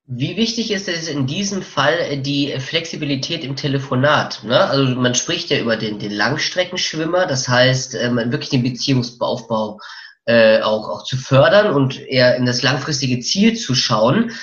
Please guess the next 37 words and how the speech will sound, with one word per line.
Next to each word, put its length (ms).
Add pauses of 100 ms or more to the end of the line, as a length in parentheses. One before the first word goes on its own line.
(300)
Wenn 300
jetzt, 400
äh, 120
das 220
Gespräch 520
es 200
hergibt, 680
ähm, 480 (240)
dass 180
man 140
eventuell 600
doch 280
etwas 320
aus 200
dem 160
neuen 240
Portfolio, 840
äh, 100
präsentieren 720
kann, 420 (500)
sagst 400
du 60
dann 380
eher 240
beim 240
nächsten 380
Telefonat 640
und 60
sich 160
nochmal 240
neu 220
vorbereiten 800
oder 220
dann 240
sagen, 220
"Lieber 220
Kunde, 500